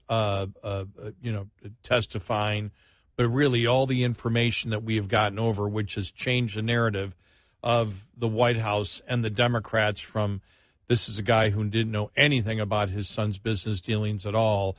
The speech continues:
to, "Okay, yeah, he knew about his son's business dealings, but not enough to be criminal." And so the, there's only one thing left for the Republicans, and that's why I say you're at the point now, and that changed so quickly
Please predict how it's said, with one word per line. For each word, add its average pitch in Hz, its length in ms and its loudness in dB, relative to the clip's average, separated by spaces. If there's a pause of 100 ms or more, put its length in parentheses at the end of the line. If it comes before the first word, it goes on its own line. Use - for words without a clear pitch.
(400)
to, 117 300 2
"Okay, 131 380 2
yeah, 110 340 2
he 117 200 0
knew 113 220 2
about 101 260 2
his 101 120 -4
son's 107 260 -2
business 110 420 0
dealings, 107 360 0
but 123 200 0
not 156 240 6
enough 123 280 0
to 113 80 -6
be 104 140 -2
criminal." 104 600 -2 (800)
And 113 480 2
so 113 400 2
the, 110 200 -2
there's 117 240 0
only 117 180 6
one 120 260 4
thing 107 300 2
left 120 460 2
for - 180 -4
the 104 80 2
Republicans, 104 1040 0 (440)
and 127 80 2
that's 135 220 4
why 123 100 6
I - 40 4
say 165 240 4
you're 117 260 2
at 120 160 2
the 113 100 0
point 180 400 2
now, 107 220 0
and 127 260 0
that 151 220 8
changed 127 400 -2
so 127 220 2
quickly 123 680 2